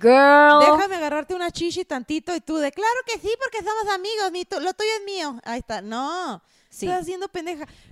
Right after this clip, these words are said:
Speaker 2: Lo más grave, sí, lo más autodestructivo de este pedo es cuando tú sabes que te gusta alguien y estás ahí haciéndote pendejo para no dejar de ser su amigo o confrontarlo.
Speaker 1: <clears throat>
Speaker 2: Porque una amistad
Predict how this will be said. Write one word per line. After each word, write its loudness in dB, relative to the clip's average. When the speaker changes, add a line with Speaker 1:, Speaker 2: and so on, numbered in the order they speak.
Speaker 2:
Lo -6
más -8
grave, -6
sí, -18
lo -6
más -8
autodestructivo -6
de -4
este -12
pedo -6
es -8
cuando -10
tú -2
sabes -4
que -12
te -8
gusta -8
alguien -10
y -14
estás -8
ahí -4
haciéndote -12
pendejo -8
para -2
no -6
dejar -8
de -6
ser -10
su -8
amigo -8
o -6
confrontarlo. -8
Speaker 1:
<clears throat> -16
Speaker 2:
Porque -4
una -6
amistad -8